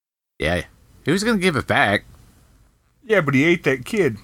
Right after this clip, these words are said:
Speaker 1: Yeah, but I mean, he
Speaker 2: That
Speaker 1: probably got the boat there for a second.
Speaker 2: Well, yeah, after getting ate.
Speaker 1: Yeah, now he has all the boats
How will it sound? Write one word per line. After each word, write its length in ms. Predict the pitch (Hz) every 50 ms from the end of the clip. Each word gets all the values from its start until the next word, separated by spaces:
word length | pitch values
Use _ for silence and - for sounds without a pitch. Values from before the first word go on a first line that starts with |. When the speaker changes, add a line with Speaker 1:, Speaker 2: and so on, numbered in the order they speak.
| - - - - - -
Speaker 1:
Yeah, 280 | 175 214 202 160 131
but 220 | 107 104 117 117 117
I 40 |
mean, 600 | 117 120 120 120 117 113 110 110 101 92 90 - - - - - - - - _ _ _ _ _ _ _ _ _ _ _ _ _ _ _ _ _ _ _ _ _ _ _ _ -
he 60 | 160
Speaker 2:
That 60 | 160
Speaker 1:
probably 240 | 156 143 160 170 151
got 180 | 120 143 143 139
the 80 | 117
boat 260 | 90 - 117 156 156 -
there 160 | 113 104 104
for 160 | - - 104
a 60 | 92
second. 420 | - - 123 156 - 113 101 113 156
Speaker 2:
Well, 100 | 165 165
yeah, 400 | 180 156 135 117 113 117 117 - 160 - 123 - - - -
after 300 | 131 131 127 - - 120
getting 240 | 120 123 120 110 110
ate. 260 | 117 127 123 113 - - - - - - - - - -
Speaker 1:
Yeah, 280 | - 147 110 90 85 85
now 180 | 92 110 120 127
he 80 | 127
has 180 | 131 123 113 107
all 120 | 113 123
the 60 | 123
boats 540 | 101 - 120 123 123 - - - - - -